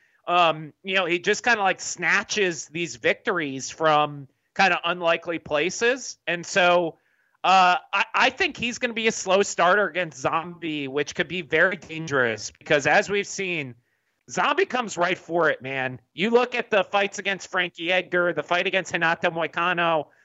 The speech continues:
I mean, Korean Zombie's not messing around. And so I, I kind of expect a slow start out of Ortega here. I think ring rust is a real thing.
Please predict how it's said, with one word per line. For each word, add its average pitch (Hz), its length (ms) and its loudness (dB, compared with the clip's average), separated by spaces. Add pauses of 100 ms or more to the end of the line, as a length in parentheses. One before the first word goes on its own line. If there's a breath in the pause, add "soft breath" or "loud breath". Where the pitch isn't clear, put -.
(120)
I 160 80 0
mean, 160 320 -4 (800)
Korean 302 360 2
Zombie's 214 460 2
not 180 180 -2
messing 151 340 -6
around. 117 480 -2 (120)
And 151 180 -4
so 160 400 4
I, 160 80 -2 (100)
I 185 180 4
kind 294 240 0
of 226 60 -2
expect 185 420 -4
a 170 40 -6
slow 160 320 0
start 143 400 0
out 123 140 2
of 117 140 -4
Ortega 127 480 -2
here. 120 240 0
I 135 160 2
think 247 200 -2
ring 156 280 0
rust 143 320 0
is 131 160 -6
a 131 40 -6
real 120 260 -2
thing. 98 360 -8